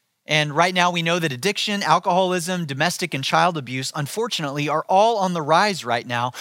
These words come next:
Everyone's routine has been disrupted. And we are forming new habits right now as we speak. Now, some of those habits are good and some of those habits are destructive. And more than ever, right now,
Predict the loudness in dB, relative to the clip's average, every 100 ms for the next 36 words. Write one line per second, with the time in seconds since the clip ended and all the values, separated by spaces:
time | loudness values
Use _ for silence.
0 | -12 -14 -4 0 0 0 -4 0 0 0
1 | -4 -8 -14 -6 -2 -2 -2 -2 0 0
2 | 0 -2 -2 -2 -4 -4 -2 -2 -2 -6
3 | -10 -10 -16 _ _ _ _ -2 -2 0
4 | 0 0 -4 -6 -2 -2 -2 -6 -8 -14
5 | -14 -4 -2 0 0 2 2 0 -4 -6
6 | -4 -2 -2 -2 -2 -2 0 0 0 -4
7 | -8 -8 -4 -4 -4 -4 -4 -6 -12 -6
8 | -2 0 0 0 0 0 0 -6 -4 -2
9 | -2 -4 -10 -8 -6 -2 0 0 -2 0
10 | 2 0 -4 -4 -4 -4 -6 -8 -6 -6
11 | -8 -10 -14 -12 -12 -10 -4 0 0 2
12 | 0 0 -2 0 0 0 0 0 0 0
13 | 2 2